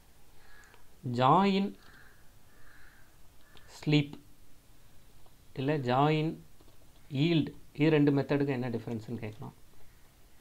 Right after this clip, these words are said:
அதே மாதிரி join, sleep என்ன டிஃபரன்ஸ்னு கேட்கலாம். இதெல்லாம் மல்டி த்ரெடிங் ரிலேட்டடா கேட்கலாம். இப்போ collection ஓரளவு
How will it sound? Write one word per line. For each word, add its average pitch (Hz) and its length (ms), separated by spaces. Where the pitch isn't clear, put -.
அதே 143 180
மாதிரி 165 160
join, 160 360
sleep 202 360
என்ன 131 180
டிஃபரன்ஸ்னு 120 520
கேட்கலாம். 107 280
இதெல்லாம் 127 400
மல்டி 151 280
த்ரெடிங் 147 320
ரிலேட்டடா 117 420
கேட்கலாம். 107 360
இப்போ - 140
collection 147 420
ஓரளவு 139 360